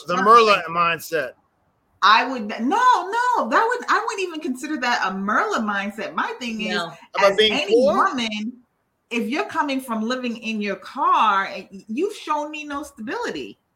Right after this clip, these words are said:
Speaker 1: Before
Speaker 3: Yeah.
Speaker 1: we get married, show that person you're, that you're serious and, and have some type of stability.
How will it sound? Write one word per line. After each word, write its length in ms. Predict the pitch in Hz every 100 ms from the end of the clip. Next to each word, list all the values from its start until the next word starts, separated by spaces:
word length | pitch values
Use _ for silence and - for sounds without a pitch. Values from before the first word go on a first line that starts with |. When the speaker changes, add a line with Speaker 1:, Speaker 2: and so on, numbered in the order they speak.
| _ _
Speaker 1:
Before 440 | 254 254 349 359 359
Speaker 3:
Yeah. 180 | 339
Speaker 1:
we 80 | 320
get 100 | 294
married, 540 | 240 269 359 170 123 - _ _
show 280 | - 311 370
that 220 | 285 -
person 680 | - 294 381 - 185 185 - _
you're, 240 | 190 214 196
that 160 | 214
you're 160 | 196 196
serious 840 | - - 269 370 214 170 160 165 - 180
and, 160 | 185 -
and 120 | 175
have 280 | 190 196 185
some 300 | - 208 208 202
type 220 | 175 156
of 80 | 156
stability. 640 | - 147 170 156 110 -